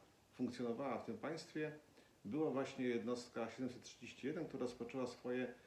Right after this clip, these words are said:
funkcjonowanie, e, w tysiąc dziewięćset trzydziestym szóstym roku, w kwietniu zaczęła funkcjonować, e, w bezpośredniej bliskości stolicy k-, tego kraju,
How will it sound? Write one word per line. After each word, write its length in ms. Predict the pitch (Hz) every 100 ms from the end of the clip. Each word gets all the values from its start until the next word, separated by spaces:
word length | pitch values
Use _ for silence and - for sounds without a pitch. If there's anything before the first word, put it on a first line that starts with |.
| - - -
funkcjonowanie, 920 | - 120 - 127 120 110 120 123 117 117
e, 60 | - - - - - 104
w 80 |
tysiąc 320 | - 107 117 113
dziewięćset 320 | 120 117 110 - -
trzydziestym 680 | - - 113 117 - 113 107 - - - - - -
szóstym 460 | - 135 - 113 107
roku, 480 | 123 - 120 107 - - -
w 100 | -
kwietniu 560 | - 123 113 - 110 107 - - - -
zaczęła 400 | 110 104 117 107
funkcjonować, 920 | 104 117 104 117 110 117 113 110 - - - -
e, 140 | 107 101
w 100 | 101
bezpośredniej 560 | 117 117 117 127 120
bliskości 520 | 101 104 - 113 -
stolicy 460 | 104 101 113 - 107 98
k-, 100 | -
tego 280 | - 104 104
kraju, 400 | 117 110 110